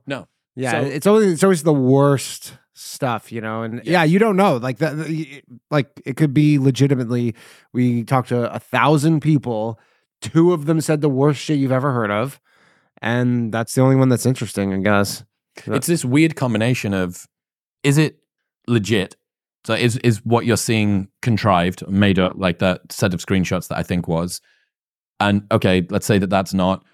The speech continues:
Speaker 1: Was this an unfair representation of what most people saw? And then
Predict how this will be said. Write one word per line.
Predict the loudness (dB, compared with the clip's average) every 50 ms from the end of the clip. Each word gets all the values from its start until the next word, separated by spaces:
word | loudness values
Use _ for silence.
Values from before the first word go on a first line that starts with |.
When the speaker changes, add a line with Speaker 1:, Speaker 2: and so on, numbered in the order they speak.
| _ _ _ _ _
Speaker 1:
Was | 0 2 2 2 2 0
this | 0 2 2 2 0 -2 -8 -12 -14 _ _ _ _ _ _ _ _ _ _ _ _ _ _ _ _ _ _
an | -4 -4 -4 0
unfair | 2 2 4 4 2 2 0 -2 -4 -10 _ _ -8 -2 0 2 2 4
representation | 2 2 0 0 0 0 0 0 2 0 0 0 0 0 -2 -2 -2 -4
of | -4 -2
what | 0 0 0
most | 0 -2 -2 -2
people | -4 -4 -4 -6
saw? | -2 0 2 2 2 2 0 -2 -8 _ _ _ _ _ _ _
And | -2 0 0 2
then | 2 2 2 0